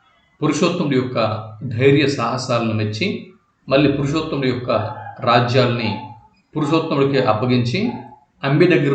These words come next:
నుంచి తీసుకున్న రాజ్యాలను కూడా పురుషోత్తముడికి అందించి, అక్కడి నుంచి అలెగ్జాండర్ వెళ్ళిపోతాడు. ఈ విధంగా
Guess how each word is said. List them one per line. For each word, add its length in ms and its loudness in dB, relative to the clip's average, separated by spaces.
నుంచి 220 0
తీసుకున్న 440 -4
రాజ్యాలను 500 0
కూడా 180 4
పురుషోత్తముడికి 720 -2
అందించి, 400 -2
అక్కడి 260 -4
నుంచి 280 -2
అలెగ్జాండర్ 540 0
వెళ్ళిపోతాడు. 560 -2
ఈ 180 2
విధంగా 340 2